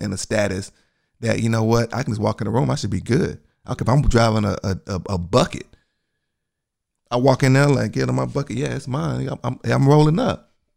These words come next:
And don't feel nothing.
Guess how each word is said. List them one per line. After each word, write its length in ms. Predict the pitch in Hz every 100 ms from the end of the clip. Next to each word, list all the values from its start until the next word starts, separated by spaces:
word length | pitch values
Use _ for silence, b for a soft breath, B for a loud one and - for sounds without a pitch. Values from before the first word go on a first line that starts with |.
| _ _ _ _ _ _ _ _ -
And 180 | 175 156
don't 240 | 190 180
feel 180 | 214 196
nothing. 600 | 156 143 339 - 113 -